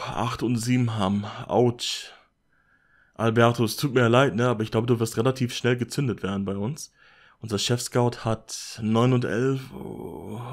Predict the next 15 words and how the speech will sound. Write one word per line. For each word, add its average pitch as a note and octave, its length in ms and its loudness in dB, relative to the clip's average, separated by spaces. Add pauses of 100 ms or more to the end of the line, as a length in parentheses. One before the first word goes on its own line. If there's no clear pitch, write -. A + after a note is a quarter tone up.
(1900)
Was - 120 -10
hat A2+ 100 0
der A2 40 2
Sportdirektor? D#3 880 2
Castanini? C#3+ 720 -2 (880)
Elf A#2+ 260 2
und A2+ 160 0
dreizehn. A2 300 2
Ja A2 80 6
gut, G#2+ 220 0
das G#2 100 -8
ist G2+ 140 -6
wenigstens G#2+ 440 -2
ansatzweise G2 760 -6 (1160)
brauchbar. G#2 760 2